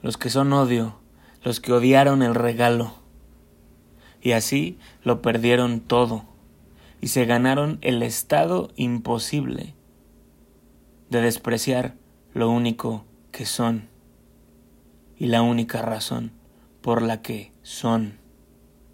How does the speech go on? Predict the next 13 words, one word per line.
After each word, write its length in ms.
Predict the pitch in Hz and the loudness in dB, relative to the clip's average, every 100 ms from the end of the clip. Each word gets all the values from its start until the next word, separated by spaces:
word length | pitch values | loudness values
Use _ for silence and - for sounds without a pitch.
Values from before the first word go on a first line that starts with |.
| _ _ _ - _ _ _ _ _ _ - - | _ _ _ -20 _ _ _ _ _ _ -20 -14
La 100 | 135 | -6
única 320 | 117 117 - | -4 -4 -6
razón 340 | - - - - | -8 -8 -10 -8
por 160 | - | -10
la 80 | - | -10
que 100 | - | -12
son. 220 | - - - - - - - - - - - - - - | -14 -16 -18 -20 -20 -20 -20 -20 -20 -20 -20 -20 -20 -4
Usar 380 | 127 - 147 160 | -4 4 4 6
la 140 | 147 | 4
oportunidad 880 | 123 120 117 110 117 117 117 131 139 - - - - - - | 4 2 0 0 0 0 2 0 -2 -12 -20 -20 -20 -20 -6
para 320 | - 117 113 | 2 6 6
odiarla. 640 | 113 113 117 117 117 113 - - - - - - - - - - | 4 4 4 4 2 -6 -10 -20 -20 -20 -20 -20 -20 -20 -20 -14
Imagínate. 760 | - 117 110 - 117 117 - | -4 -4 -2 -2 -2 -4 -8